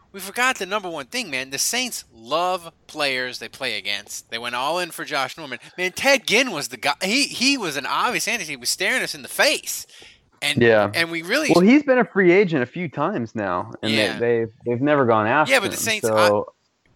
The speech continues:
Speaker 1: go ahead.
Speaker 2: Yeah, I, I think the stars kind of aligned this time. Um, he, he serves a dual function. So, you know, if Cooks is out the door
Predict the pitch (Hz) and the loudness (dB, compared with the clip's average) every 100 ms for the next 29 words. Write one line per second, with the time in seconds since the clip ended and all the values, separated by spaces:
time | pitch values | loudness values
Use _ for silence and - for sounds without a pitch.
0 | _ - 143 143 156 _ _ 135 123 110 | _ -10 -8 -6 -10 _ _ 2 4 6
1 | 110 - 117 131 143 170 147 - 147 131 | 4 4 4 4 4 2 2 2 4 4
2 | - 135 123 107 107 117 117 107 - - | 2 0 2 2 2 2 0 -2 -6 -6
3 | 101 98 98 107 _ 95 98 95 92 _ | -4 -4 -8 -14 _ -6 -4 -4 -8 _
4 | _ _ - 127 123 131 147 - 185 147 | _ _ 0 0 0 0 -2 4 4 6
5 | 135 135 131 113 139 127 117 101 92 - | 4 6 6 6 2 0 -2 -8 -8 -4
6 | 107 101 117 110 104 107 - 110 - 160 | 2 2 2 0 2 2 0 -2 2 0
7 | - 123 123 117 117 104 113 110 98 101 | 0 0 4 4 2 0 4 4 4 2